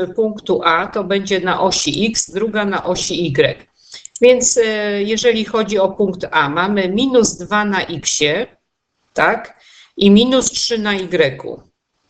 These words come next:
I gdzie się przecinają nam te dwie współrzędne?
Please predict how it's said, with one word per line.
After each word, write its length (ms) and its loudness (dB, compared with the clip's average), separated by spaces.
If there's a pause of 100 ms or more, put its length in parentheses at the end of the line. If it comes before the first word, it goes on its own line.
(680)
I 280 2
gdzie 200 0
się 200 -2
przecinają 680 -2
nam 240 -2
te 120 2
dwie 240 0
współrzędne? 720 -8